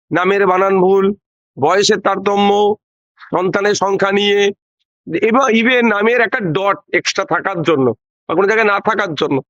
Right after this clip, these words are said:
এ ধরনেরও ডাকা হচ্ছে। দু হাজার দুইয়ের বা আপনার, আহ, এসআইআর লিস্টে নাম ছিল, তাকেও ডাকা হচ্ছে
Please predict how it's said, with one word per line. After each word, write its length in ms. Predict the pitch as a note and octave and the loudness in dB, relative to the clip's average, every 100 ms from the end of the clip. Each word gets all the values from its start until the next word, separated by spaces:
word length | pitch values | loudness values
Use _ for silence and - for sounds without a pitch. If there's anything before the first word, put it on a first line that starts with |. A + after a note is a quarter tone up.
| _ _ | _ _
এ 120 | E3 E3+ | -4 0
ধরনেরও 360 | D#3+ E3+ G#3 | 0 2 2
ডাকা 320 | F3 C#3 D3+ | 0 -2 -4
হচ্ছে। 440 | C3 E3 - - C3+ | -2 -2 -2 0 2
দু 140 | D#3+ | 2
হাজার 240 | G#3 A3 G3+ | 2 2 0
দুইয়ের 380 | F#3+ A3 G#3 - _ _ _ - | 2 2 0 -4 _ _ _ -8
বা 140 | D#3 D#3+ | -4 -2
আপনার, 580 | E3 F3 D#3 C3+ C#3 | -2 0 2 2 2
আহ, 280 | C#3 C#3 C3 - _ - | 2 2 0 -4 _ -6
এসআইআর 420 | F3 F#3+ A3+ A#3+ | -4 -2 0 2
লিস্টে 340 | A3+ B3+ - A#3 | 2 0 0 0
নাম 240 | G3+ A#3+ | 0 0
ছিল, 240 | G#3 A#3+ A#3+ | 0 0 0
তাকেও 360 | E3+ D#3 G#3 | -4 -2 -2
ডাকা 240 | G3+ G3+ G#3+ | -2 -2 -2
হচ্ছে 380 | A3 - A3 | -2 -2 -2